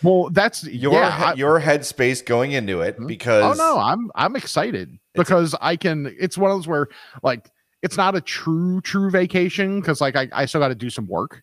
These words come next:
Speaker 2: Yeah.
Speaker 1: But it's just, like, stuff I can do remotely, so it's whatever.
Speaker 2: That's great.
Speaker 1: It's like, yeah, so be there for a few days, you know, like, get to know people better.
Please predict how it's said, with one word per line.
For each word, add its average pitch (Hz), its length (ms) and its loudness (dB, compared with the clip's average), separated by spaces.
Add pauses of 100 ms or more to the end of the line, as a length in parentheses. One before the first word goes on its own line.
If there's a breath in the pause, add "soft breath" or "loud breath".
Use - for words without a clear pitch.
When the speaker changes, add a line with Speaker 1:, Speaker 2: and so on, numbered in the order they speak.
Speaker 2:
Yeah. 95 300 0 (380)
Speaker 1:
But 220 80 2
it's 185 120 -2
just, - 160 -2
like, 147 180 -2
stuff 131 240 -2
I 117 80 0
can 120 100 -8
do 113 80 -4
remotely, 101 540 -6
so 101 220 -4
it's - 140 -10
whatever. - 500 -8
Speaker 2:
That's - 160 -14
great. 269 220 -10
Speaker 1:
It's - 80 -4
like, 127 140 0 (260)
yeah, 151 380 0
so 117 580 -2 (240)
be 143 160 -2
there 156 180 2
for 147 200 2
a 147 60 0
few 151 200 0
days, 127 540 0 (320 soft breath)
you 131 80 -2
know, 123 80 4
like, 113 160 0 (400)
get 87 160 -4
to 139 80 -2
know 127 140 4
people 127 300 0
better. 113 480 0